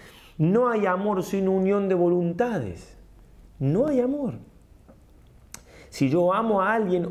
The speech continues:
uno mi voluntad con esa persona, si no, no hay amor verdadero. El amor verdadero estoy hablando, no el amor que, que se dice amor y no lo es, ¿eh?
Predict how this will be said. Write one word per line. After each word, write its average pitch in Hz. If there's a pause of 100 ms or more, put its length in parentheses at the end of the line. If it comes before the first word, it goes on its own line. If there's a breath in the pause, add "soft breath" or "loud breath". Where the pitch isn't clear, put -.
(100)
uno 208
mi 139
voluntad 165
con 175
esa 165
persona, 156
si 127
no, 156
no 175
hay 170
amor 175
verdadero. 160 (200)
El -
amor 156
verdadero 160
estoy 139
hablando, 104
no 127
el 151
amor 120
que, - (380 loud breath)
que -
se 120
dice 127
amor 120
y 117
no 110
lo 101
es, 80
¿eh? -